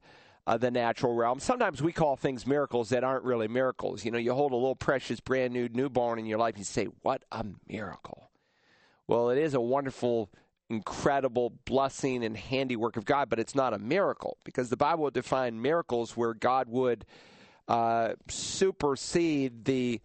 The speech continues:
what we might call, in quotes, the natural laws or the God-given laws,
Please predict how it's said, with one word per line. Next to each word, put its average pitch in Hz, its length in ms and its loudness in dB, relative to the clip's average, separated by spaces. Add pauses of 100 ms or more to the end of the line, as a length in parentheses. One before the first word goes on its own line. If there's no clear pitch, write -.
(140)
what 139 180 2
we 143 100 0
might 131 200 0
call, 131 300 2
in 127 180 -6
quotes, - 420 -2
the 127 140 2
natural 139 500 0
laws 113 380 2
or 127 80 2
the 120 80 -2
God-given 135 760 0
laws, 107 760 0